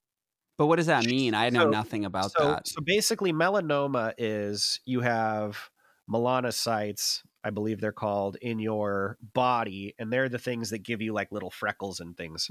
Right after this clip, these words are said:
Speaker 2: in your
Speaker 1: Right.
Speaker 2: skin.
Speaker 1: Uh-huh.
Speaker 2: Uh, they can just become malignant. Uh, the thing with melanoma, though, is, so melanoma is a skin cancer, obviously.
Speaker 1: Right, right,
Speaker 2: Uh,
Speaker 1: right.
Speaker 2: it,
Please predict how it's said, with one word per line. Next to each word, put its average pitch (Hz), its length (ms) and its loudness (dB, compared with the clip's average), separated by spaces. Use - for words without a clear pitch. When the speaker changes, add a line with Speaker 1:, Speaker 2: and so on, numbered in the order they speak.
Speaker 2:
in 104 100 4
your 104 100 0
Speaker 1:
Right. - 20 0
Speaker 2:
skin. - 280 -6
Speaker 1:
Uh-huh. 107 220 -2
Speaker 2:
Uh, 131 340 4
they 151 100 2
can 165 120 -2
just 147 180 0
become 135 300 2
malignant. 120 560 -2
Uh, 120 280 2
the 127 120 -2
thing 185 240 0
with 156 140 -2
melanoma, 151 800 2
though, 117 480 -2
is, 110 800 -2
so 143 140 0
melanoma 151 420 2
is 98 140 -4
a 95 40 -4
skin 104 260 -2
cancer, 80 380 -10
obviously. 95 320 0
Speaker 1:
Right, 95 180 -6
right, 98 220 -2
Speaker 2:
Uh, 135 40 4
Speaker 1:
right. 117 260 0
Speaker 2:
it, 160 160 4